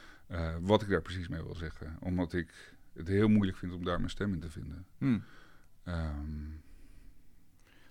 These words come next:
Speaker 2: Wat ik ook interessant vond, is bij het beschrijven van dit werk, dat ik dacht, ja, eh, ik beschrijf wel jouw uiterlijk. Dit is natuurlijk gewoon, ik bedoel, jij hebt een roze gebaard.
Speaker 1: Ja.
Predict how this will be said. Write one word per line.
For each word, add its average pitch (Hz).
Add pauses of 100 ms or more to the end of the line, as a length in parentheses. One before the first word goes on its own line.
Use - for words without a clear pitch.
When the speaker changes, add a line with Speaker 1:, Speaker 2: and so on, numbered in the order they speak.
(100)
Speaker 2:
Wat 135
ik 143
ook 185
interessant 156
vond, 127
is 123
bij 120
het 123
beschrijven 156
van 117
dit 101
werk, 98
dat 123
ik 113
dacht, 123
ja, 127 (400)
eh, 110
ik 107
beschrijf 117
wel 139
jouw 101
uiterlijk. 107
Dit 127
is 113
natuurlijk 98
gewoon, 101
ik 113
bedoel, 101
jij 98
hebt 127
een 165
roze 147
gebaard. 117
Speaker 1:
Ja. 110